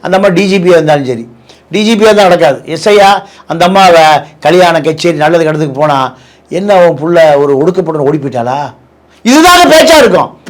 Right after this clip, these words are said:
அவள் தனிமைப்படுத்தப்படுவாள். அவ தனிமைப்படுத்த, அவங்க அப்பாவை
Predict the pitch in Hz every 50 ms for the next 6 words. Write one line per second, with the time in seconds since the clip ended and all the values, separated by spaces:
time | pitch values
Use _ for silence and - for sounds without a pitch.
0 | - - - - 190 202 196 - - 185 208 240 277 269 269 247 180 220 190 170
1 | 165 175 143 156 151 151 147 139 135 123 110 - - - - _ _ _ _ _
2 | _ _ _ - - 175 208 233 277 349 - - - - _ _ _ _ _ _
3 | _ _ _ - - 180 208 226 226 220 175 175 185 165 160 156 160 170 170 180
4 | 185 - 247 240 233 233